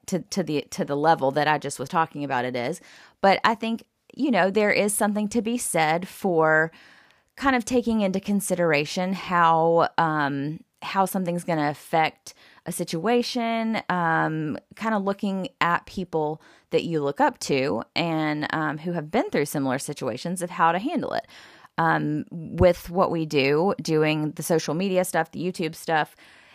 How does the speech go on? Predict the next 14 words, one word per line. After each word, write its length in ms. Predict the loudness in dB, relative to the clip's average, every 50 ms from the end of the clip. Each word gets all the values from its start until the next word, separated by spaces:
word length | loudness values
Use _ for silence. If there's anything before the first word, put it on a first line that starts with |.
| _ _ _ _ _ -4
there's 340 | 2 2 2 2 2 0
many 280 | -2 0 0 0 0 -2
times 380 | -2 0 0 0 0 -2 -6 -2
that 200 | -2 -2 0 0
we'll 260 | 0 0 2 2 2
ask 380 | 2 0 0 -2 -4 -6 -12
friends 560 | -8 -4 -2 0 0 0 2 2 0 0 0 0
in 240 | -2 0 0 2
the 60 | 0 2
business 580 | 2 0 0 0 -2 -4 -2 -2 -4 -6 -8 -6
or, 400 | -4 -4 -2 -2 -2 -2 -4 -4 -8 -18 -20 -20 -20 _
you 100 | -8 -4
know, 140 | -4 -2 -2
mentors 800 | 0 0 0 -2 -2 -4 -2 0 2 2 2 2 0 -2 -4